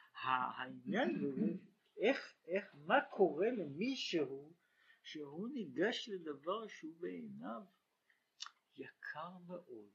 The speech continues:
שלם מאוד. זאת אומרת, אני,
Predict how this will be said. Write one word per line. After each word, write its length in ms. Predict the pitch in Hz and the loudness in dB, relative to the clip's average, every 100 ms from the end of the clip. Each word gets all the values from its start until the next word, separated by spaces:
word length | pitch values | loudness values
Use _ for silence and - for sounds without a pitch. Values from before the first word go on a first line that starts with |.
| _ - _ _ - - _ _ _ _ _ _ _ | _ -20 _ _ -20 -20 _ _ _ _ _ _ _
שלם 760 | - - - 143 143 147 170 175 | 0 4 6 6 2 -2 -6 -8
מאוד. 420 | 175 127 110 104 _ _ _ _ _ | -10 -8 -10 -12 _ _ _ _ _
זאת 280 | - _ _ | -20 _ _
אומרת, 220 | 151 160 | -20 -16
אני, 400 | 151 151 160 196 | -18 -18 -12 -12